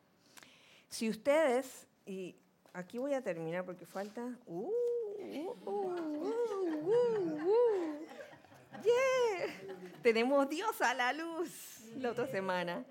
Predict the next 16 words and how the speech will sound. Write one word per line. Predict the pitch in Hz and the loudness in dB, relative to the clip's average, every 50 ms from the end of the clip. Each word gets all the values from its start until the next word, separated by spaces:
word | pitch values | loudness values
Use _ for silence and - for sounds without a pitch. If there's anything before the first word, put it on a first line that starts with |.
| - - - - - - - _ | -16 -18 -18 -18 -20 -20 -20 _
Ya, | - 185 208 196 196 | -2 2 2 2 4
pero | - 185 190 | 2 2 2
pa-, | 190 190 | 2 2
ya | 185 208 208 214 - - - - | 4 2 2 2 -2 -10 -20 -10
quiero | - - 240 247 | -2 2 2 4
terminar | 247 240 208 196 196 196 202 | 4 2 0 2 2 0 2
con | 196 220 214 | 2 0 -2
este | 208 240 202 | -2 -4 -2
párrafo. | - 170 160 156 156 156 - - 165 160 165 - - - _ | 0 0 0 0 -2 -4 -6 -8 -10 -12 -12 -16 -20 -16 _
Ujú. | 175 185 185 170 156 156 147 - _ _ _ _ _ _ _ _ _ _ _ _ _ _ _ - - - _ | -12 -8 -8 -8 -8 -8 -10 -14 _ _ _ _ _ _ _ _ _ _ _ _ _ _ _ -20 -20 -20 _
Si | - - 247 | -6 -4 -4
ustedes | 226 233 285 269 302 311 311 | 2 6 8 8 8 6 6
no | 277 269 269 277 285 269 | 6 6 8 6 6 6
obedecen | 262 262 240 214 196 190 190 208 220 247 247 - - 233 220 233 240 254 269 294 269 233 - _ _ _ _ _ _ | 4 4 4 4 4 4 4 4 4 4 2 0 -4 -4 -4 -2 -2 -4 -4 -6 -8 -12 -16 _ _ _ _ _ _
ni | - 190 185 185 180 | -6 -4 -4 -4 -2
com-, | - 185 175 175 175 | -2 -2 -2 -2 -2